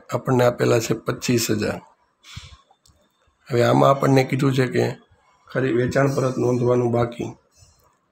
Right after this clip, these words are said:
તો માઇનસ વેચાણ પરત જે બે હજારનું નોંધવાનું બાકી છે એમાંથી બાદ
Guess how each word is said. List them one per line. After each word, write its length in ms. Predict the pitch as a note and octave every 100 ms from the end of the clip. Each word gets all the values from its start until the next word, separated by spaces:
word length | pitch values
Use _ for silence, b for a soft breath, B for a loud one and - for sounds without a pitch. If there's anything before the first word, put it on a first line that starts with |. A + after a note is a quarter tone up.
| _
તો 20 | A#2
માઇનસ 580 | A2+ A#2 B2+ C3 C3 - - - _ _ _ _ _
વેચાણ 540 | A#2+ B2 A#2+ B2+ B2+ B2 A#2+ - _ _ _ -
પરત 300 | C3+ A2 A2 - b b b -
જે 80 | A#2
બે 140 | B2+ C3+
હજારનું 340 | B2+ B2+ B2+ A#2+
નોંધવાનું 380 | A#2+ B2 B2 A#2+
બાકી 280 | B2 B2 A#2
છે 120 | - A2+ - _ _ _ _ _
એમાંથી 460 | B2+ B2 A#2+ A#2 A#2+
બાદ 160 | B2+